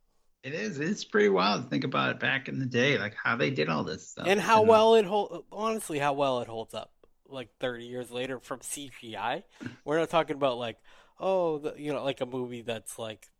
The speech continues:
Speaker 2: doesn't have a lot of C G I in it, but it's just, like, a classic, you know, like Goodfellas or something, like, you know,
Speaker 1: Right.
Speaker 2: this movie, like, looks fucking good, and it's a great story and everything about it.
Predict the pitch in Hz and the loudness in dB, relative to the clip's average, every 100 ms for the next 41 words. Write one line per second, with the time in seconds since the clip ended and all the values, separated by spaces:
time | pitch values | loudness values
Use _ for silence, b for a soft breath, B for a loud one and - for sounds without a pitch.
0 | - 120 110 117 107 107 104 104 - 107 | -12 -10 -8 -8 -8 -8 -10 -10 -18 -18
1 | 117 110 110 110 - 117 - 110 - 113 | -10 -8 -8 -12 -14 -16 -16 -20 -18 -14
2 | - - - 117 - - 107 104 - - | -12 -12 -16 -20 -12 -6 -4 -6 -10 -16
3 | _ 135 113 107 - 139 117 - 104 104 | _ -10 -10 -10 -10 -10 -8 -6 -6 -8
4 | 104 110 - 113 120 117 110 104 - B | -12 -14 -14 -12 -10 -8 -8 -10 -14 B
5 | B B B B - 143 113 131 113 160 | B B B B -4 -2 4 4 4 -2
6 | - 185 214 156 135 120 113 - _ - | -2 2 2 2 -2 -2 -6 -10 _ -12
7 | 143 147 156 - - 180 160 185 165 123 | -2 -2 -2 -6 -4 -2 -2 -4 -8 -4
8 | 120 143 - - 127 131 131 127 _ _ | -4 -6 -12 -14 -10 -8 -8 -12 _ _
9 | 131 117 131 135 147 - - 127 127 131 | -16 -12 -10 -8 -8 -10 -10 -8 -8 -8
10 | 156 160 175 165 165 - | -10 -10 -12 -10 -10 -12